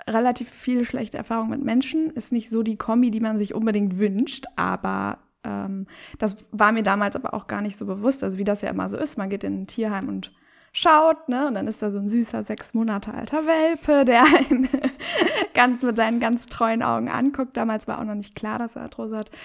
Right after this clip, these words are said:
Ja, und dann ist er eben zu uns gekommen oder damals zu meinen Eltern noch, da war ich noch jünger. Und ja, der hat von Anfang an eine gewisse Grundskepsis gegenüber Menschen gezeigt. Also immer, wenn Besuch kam, wenn's geklingelt hat, hat er gebellt, hat er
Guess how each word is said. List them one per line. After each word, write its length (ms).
Ja, 240
und 160
dann 260
ist 160
er 80
eben 240
zu 100
uns 220
gekommen 800
oder 140
damals 420
zu 60
meinen 220
Eltern 360
noch, 220
da 160
war 80
ich 100
noch 180
jünger. 460
Und 420
ja, 140
der 100
hat 100
von 120
Anfang 420
an 460
eine 140
gewisse 500
Grundskepsis 720
gegenüber 340
Menschen 400
gezeigt. 520
Also 300
immer, 240
wenn 100
Besuch 340
kam, 220
wenn's 140
geklingelt 400
hat, 100
hat 100
er 80
gebellt, 600
hat 140
er 200